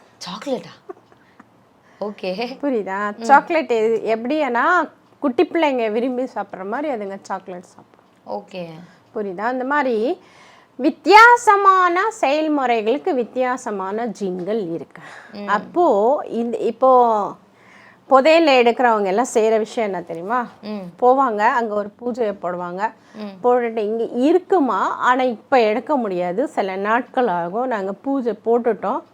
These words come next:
Speaker 1: ம்.
Speaker 2: அப்புறம் வந்து எடுத்து தருவோம்."
Speaker 1: ம்.
Speaker 2: அப்படின்னு சொல்லிட்டு போயிடுவாங்க.
Speaker 1: ம்.
Speaker 2: ஆனா அங்க இருக்காங்கிறதே நாங்க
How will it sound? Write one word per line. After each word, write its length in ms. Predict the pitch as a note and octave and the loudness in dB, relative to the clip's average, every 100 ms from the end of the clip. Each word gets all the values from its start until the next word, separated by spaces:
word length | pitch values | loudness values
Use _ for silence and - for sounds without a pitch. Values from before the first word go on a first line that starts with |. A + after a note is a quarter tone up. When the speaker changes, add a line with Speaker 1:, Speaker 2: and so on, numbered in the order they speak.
| - | -16
Speaker 1:
ம். 220 | A3 F#3+ - _ | -14 -14 -16 _
Speaker 2:
அப்புறம் 320 | D4 - D4 | 0 4 6
வந்து 240 | B3+ C4+ G#3+ | 6 4 2
எடுத்து 320 | G3+ G#3 F#3+ | 0 -2 -2
தருவோம்." 260 | E3 D3+ F#3 - _ - | -2 -6 -12 -20 _ -18
Speaker 1:
ம். 440 | G3+ F#3+ E3+ F3+ - _ _ | -14 -12 -14 -16 -20 _ _
Speaker 2:
அப்படின்னு 280 | G#3+ A3 A3+ | -2 0 0
சொல்லிட்டு 540 | B3 A#3 G3 G3 G#3 F#3 | 0 -4 -4 -4 -6 -6
போயிடுவாங்க. 320 | F3+ E3+ E3 - - | -6 -8 -12 -16 -16
Speaker 1:
ம். 60 | F#3+ | -6
Speaker 2:
ஆனா 260 | G3+ A3+ | 0 2
அங்க 240 | G#3+ G#3+ G#3+ | 2 2 0
இருக்காங்கிறதே 1120 | G3+ G#3+ C4 E4 - G4+ G4+ G4+ F#4 F#4+ G4 | 2 2 4 2 8 10 10 8 6 4 4
நாங்க 320 | G#4 D4+ B3+ | 2 2 0